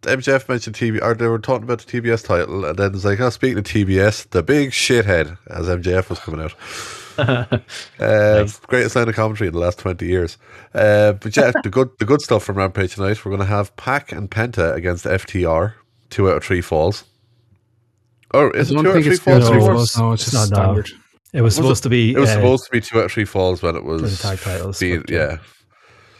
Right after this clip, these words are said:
Speaker 1: Um, and then we have Sammy Guevara against Tony Nese.
Speaker 4: For the T N T title.
Speaker 1: Yep. So I'm okay with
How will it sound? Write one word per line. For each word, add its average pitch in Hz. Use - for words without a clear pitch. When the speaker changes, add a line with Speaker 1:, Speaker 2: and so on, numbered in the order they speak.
Speaker 1:
Um, 76
and 85
then 90
we 90
have 90
Sammy 98
Guevara 98
against 92
Tony 110
Nese. 117
Speaker 4:
For -
the 107
T -
N 104
T 123
title. 107
Speaker 1:
Yep. 135
So 113
I'm 196
okay 139
with 85